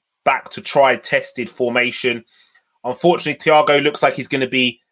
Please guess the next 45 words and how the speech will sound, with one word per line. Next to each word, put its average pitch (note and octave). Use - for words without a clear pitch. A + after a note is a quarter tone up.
absent C#3
until C3+
after B2+
the B2+
international C3+
break, C3
which A2
is A2
gonna B2
be B2
a A#2+
real B2+
miss B2+
for B2
the A2+
City B2
game A#2+
also. C3
But D3+
we, D3+
we, F3
we F3
go G3
into F#3
that D#3+
game D3
with C3
hope. -
If D3
we E3
go F3+
there, B2
or, -
or, -
or B2+
if B2+
we, C#3+
if C3
we C#3
turn G3
up C3+
and C3+
we C3+
win D3
that, B2